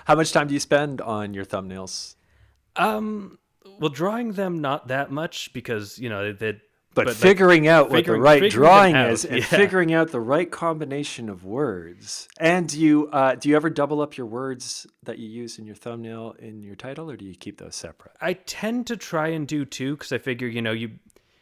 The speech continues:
Speaker 2: you have two separate shots to try and get someone's attention. You might as well use both of 'em. Uh, so I, I try to sort of view the thumbnail these days as, like, a second title that sort of, it, or w-, one, like,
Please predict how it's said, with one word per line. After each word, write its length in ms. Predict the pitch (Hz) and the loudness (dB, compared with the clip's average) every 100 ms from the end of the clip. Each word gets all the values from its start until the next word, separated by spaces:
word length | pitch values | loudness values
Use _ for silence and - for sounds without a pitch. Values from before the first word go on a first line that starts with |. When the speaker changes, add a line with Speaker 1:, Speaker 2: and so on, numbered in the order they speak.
| - | -12
Speaker 2:
you 160 | 135 | 0
have 160 | 139 120 | 0 0
two 220 | - 151 | -4 -6
separate 360 | - 127 135 123 | -2 -2 -2 -8
shots 360 | - 110 120 | -6 -6 -8
to 100 | - | -14
try 220 | 113 117 113 | -10 -6 -6
and 100 | 107 | -4
get 160 | 113 | -6
someone's 300 | - 117 107 | -6 -10 -10
attention. 400 | 107 110 107 123 | -12 -12 -10 -10
You 60 | 104 | -8
might 180 | 104 107 | -6 -8
as 100 | 107 | -8
well 140 | 107 | -12
use 180 | 107 110 | -10 -14
both 260 | 101 110 | -10 -10
of 120 | 135 139 | -10 -10
'em. 180 | 147 156 _ _ _ _ _ | -10 -12 _ _ _ _ _
Uh, 440 | 110 104 95 90 92 | -6 -4 -4 -8 -14
so 320 | - 120 104 | -10 -6 -4
I, 100 | 107 131 | -4 -4
I 80 | |
try 320 | 123 - 131 117 | -6 -2 0 0
to 80 | |
sort 200 | 113 127 | -2 -6
of 80 | 107 | -8
view 200 | 110 113 | -6 -8
the 120 | 107 | -8
thumbnail 400 | 104 110 107 107 | -8 -8 -4 -4
these 200 | 104 110 | -4 -8
days 300 | - 107 107 | -6 -6 -6
as, 160 | 113 110 | -8 -8
like, 180 | 107 107 | -8 -8
a 60 | |
second 340 | 104 110 - 110 | -10 -10 -10 -12
title 380 | - 104 123 - _ _ _ _ _ - | -12 -12 -12 -14 _ _ _ _ _ -16
that 300 | 110 110 95 _ | -4 -4 -4 _
sort 200 | - 117 | -10 -6
of, 280 | 104 101 - _ _ _ _ _ _ _ - | -6 -10 -16 _ _ _ _ _ _ _ -6
it, 80 | 160 | -4
or 380 | 175 139 127 - _ _ - | -2 -2 -4 -10 _ _ -10
w-, 180 | 170 175 | -6 -2
one, 360 | 175 190 196 | 0 -2 -2
like, 220 | 160 139 | -2 -4